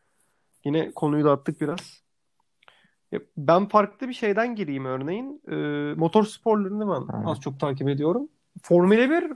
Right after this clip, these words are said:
Speaker 1: patates olmuş durumda tamamen. Hani dünyanın en pahalı sporu falan olabilir Formula bir herhalde.
Speaker 2: Hı hı.
Speaker 1: Ee, yani bayağı böyle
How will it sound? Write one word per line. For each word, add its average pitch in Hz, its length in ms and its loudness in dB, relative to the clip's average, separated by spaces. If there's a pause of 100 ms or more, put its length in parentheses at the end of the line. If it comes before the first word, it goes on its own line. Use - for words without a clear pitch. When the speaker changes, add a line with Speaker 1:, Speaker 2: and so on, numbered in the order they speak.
Speaker 1:
patates 233 400 0
olmuş 131 300 -2
durumda 160 420 0 (180)
tamamen. 147 420 4 (1400)
Hani 135 460 -4
dünyanın 165 320 4
en 190 120 6
pahalı 165 280 2
sporu 156 500 2
falan 160 220 4
olabilir 151 360 2
Formula 120 440 0
bir 123 100 0
herhalde. 127 460 -2 (140)
Speaker 2:
Hı 123 80 0
hı. 120 280 -4 (200)
Speaker 1:
Ee, - 20 -4 (720)
yani - 240 -4
bayağı 135 240 4
böyle - 160 -6